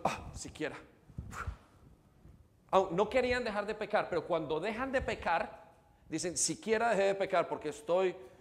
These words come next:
descansado, se me ha quitado una parte de un peso muy grande". ¿Por qué? Porque usted no está diseñado para pecar. Usted no está diseñado para hacer el mal, no estamos diseñados para eso. Lo hacemos muy bien,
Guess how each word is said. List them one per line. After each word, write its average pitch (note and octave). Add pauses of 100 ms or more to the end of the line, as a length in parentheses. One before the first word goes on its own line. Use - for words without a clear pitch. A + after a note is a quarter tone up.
(120)
descansado, D3+
se E3
me D#3+
ha E3+
quitado F#3+
una D#3
parte D#3+
de D3+ (120)
un D#3
peso E3+
muy D#3
grande". E3 (720)
¿Por G3
qué? A3+
Porque E3+
usted F3+
no G3+
está G3+
diseñado D3
para D#3
pecar. E3+ (540)
Usted D#3
no F3
está G3
diseñado E3+
para E3+
hacer C#3+
el D#3+
mal, F#3
no E3
estamos G#3+
diseñados D#3
para D#3
eso. - (580)
Lo E3+
hacemos G3
muy F#3+
bien, G#3+